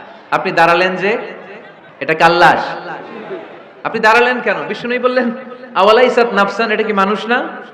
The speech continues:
ইহুদি কি মানুষ না? আরে আমি তো ইহুদি, খ্রিস্টান, মুসলিম ওগুলো দেখা দাঁড়াই নাই।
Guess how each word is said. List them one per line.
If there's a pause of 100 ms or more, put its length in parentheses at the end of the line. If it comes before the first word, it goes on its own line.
(760)
ইহুদি
কি
মানুষ
না? (840)
আরে
আমি
তো
ইহুদি,
খ্রিস্টান,
মুসলিম
ওগুলো
দেখা
দাঁড়াই
নাই।